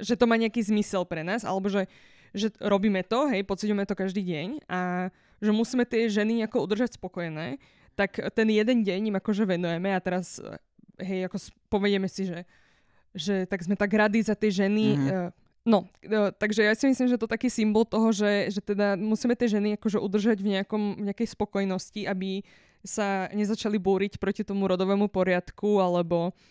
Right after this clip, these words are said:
Speaker 1: aby nezačali zase štrajkovať proti desaťhodinovému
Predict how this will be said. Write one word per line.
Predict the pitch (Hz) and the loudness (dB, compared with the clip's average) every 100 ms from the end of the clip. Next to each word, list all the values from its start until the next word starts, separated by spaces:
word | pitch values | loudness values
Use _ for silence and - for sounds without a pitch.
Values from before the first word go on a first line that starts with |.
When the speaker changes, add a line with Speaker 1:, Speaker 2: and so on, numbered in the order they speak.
| _ | _
Speaker 1:
aby | 202 196 | -2 0
nezačali | 202 196 196 208 208 | 2 2 0 0 0
zase | 185 - | -2 -6
štrajkovať | - 190 170 - 185 190 - - | -4 -4 -4 -2 0 0 0 -4
proti | 196 190 190 | -2 -2 -4
desaťhodinovému | 185 202 208 185 180 185 190 | -2 0 0 0 0 -2 -4